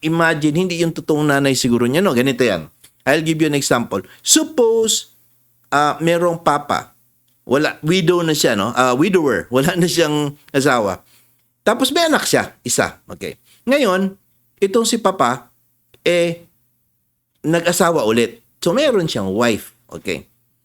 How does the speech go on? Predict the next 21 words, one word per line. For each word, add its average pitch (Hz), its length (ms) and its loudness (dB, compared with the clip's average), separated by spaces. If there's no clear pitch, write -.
Itong 254 320 -2
wife, 208 240 2
bata, 165 640 -2
eh, 233 80 2
naging, 202 560 0
<laughs> 175 640 -12
naging 160 320 0
boyfriend 170 480 0
niya 156 160 0
itong 147 160 -4
anak. 143 240 0
At 190 200 0
nagkaroon 180 560 2
ng 151 120 2
relasyon. 123 680 0
So, 180 400 0
pinaila 202 440 2
ng 240 200 0
kaso, 190 480 2
ang 165 200 0
ngayon, 226 400 0